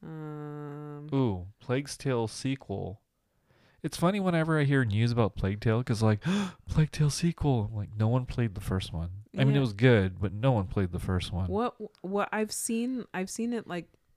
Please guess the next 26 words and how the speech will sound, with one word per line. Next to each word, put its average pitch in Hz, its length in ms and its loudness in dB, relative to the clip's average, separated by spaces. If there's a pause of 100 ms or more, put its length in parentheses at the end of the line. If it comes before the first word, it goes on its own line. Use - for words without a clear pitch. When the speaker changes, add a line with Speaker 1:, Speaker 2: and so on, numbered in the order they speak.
Speaker 1:
I 196 80 -6
follow, 185 680 -4
um, 147 420 -8
like, 151 200 -10
some 156 200 -12
video, 151 360 -10
a 160 60 -8
video 151 200 -6
game 160 220 -8
Twitter, 156 300 -8
and 156 140 -10
they're 139 140 -8
always, 143 240 -8
like, 131 200 -14 (480)
throwing 156 300 -6
up 147 180 -10
deals 147 380 -6
for - 140 -10
video 143 180 -8
games, 156 300 -10
and 202 100 -10
I 226 40 -8
see 262 200 -8
it 208 100 -2
occasionally, 160 520 -8
like, 143 240 -12